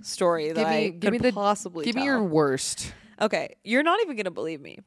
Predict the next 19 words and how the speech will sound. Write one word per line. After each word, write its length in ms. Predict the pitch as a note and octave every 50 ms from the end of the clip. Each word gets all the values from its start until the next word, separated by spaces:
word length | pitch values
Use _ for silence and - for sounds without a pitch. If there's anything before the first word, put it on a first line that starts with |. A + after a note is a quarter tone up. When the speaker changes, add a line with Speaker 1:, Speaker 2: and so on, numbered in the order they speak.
| G#3+ - -
Speaker 1:
I 100 | A#3+ B3
feel 120 | - E4+
like 120 | F#4+ F4 C4
no 140 | A#3 G#3+ G3+
one 120 | G#3 G3+
believes 380 | G3 F#3+ F3+ E3+ E3 E3 - -
me. 80 | D#3 - -
I 120 | A#3+ E4
don't 140 | G#4 A4+ G#4+
even 220 | G4 E4+ C4 B3 A3+
sometimes, 320 | - A3+ A3 A3+ G#3 G3
Speaker 2:
No 140 | B3+ D#4 F#4+
one 60 | G#4 G4+
Speaker 1:
sometimes 80 | F#4+ F#4+
Speaker 2:
ever 80 | G4
believes 300 | E4 D4+ C4+ A#3+ G3+ D#3+ C#3+
this 140 | D#3 E3+ -
shit. 280 | - F3 D3 C3 B2
Speaker 1:
Sometimes 320 | C4 B3+ C4 D#4 E4 E4+